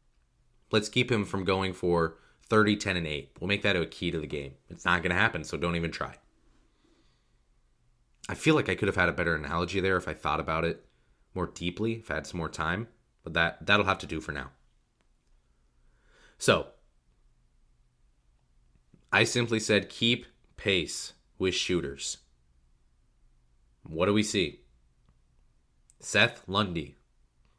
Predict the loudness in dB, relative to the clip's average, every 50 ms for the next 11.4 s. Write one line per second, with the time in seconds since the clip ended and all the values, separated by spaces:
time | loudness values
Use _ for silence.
0 | _ _ _ _ -20 _ _ _ _ _ -8 0 2 2 2 4 4 4 6 6
1 | 6 4 0 -2 0 2 2 2 0 -2 -10 -20 _ _ _ _ _ _ _ _
2 | _ _ _ _ _ _ _ _ _ _ _ _ _ _ _ _ _ _ _ _
3 | _ _ _ _ _ _ _ _ _ _ _ _ _ _ _ _ _ _ _ _
4 | _ _ _ _ _ _ _ _ -4 0 2 2 2 2 0 2 4 4 4 4
5 | 2 -2 -4 -6 -12 _ _ _ _ _ _ _ _ _ _ _ _ _ -6 -4
6 | -4 -2 -2 -4 -4 0 2 4 4 4 2 -2 -10 _ _ _ _ _ _ _
7 | _ _ _ _ _ _ _ _ _ _ _ _ _ _ _ _ _ _ _ _
8 | _ _ _ -20 _ 2 4 6 6 6 6 4 4 4 4 4 2 4 4 4
9 | 4 4 0 -6 -18 _ _ _ _ _ _ _ _ _ _ _ _ _ _ 2
10 | 2 2 2 2 2 2 4 4 4 4 2 2 0 0 -2 -4 0 4 6 6
11 | 8 8 8 8 6 4 -2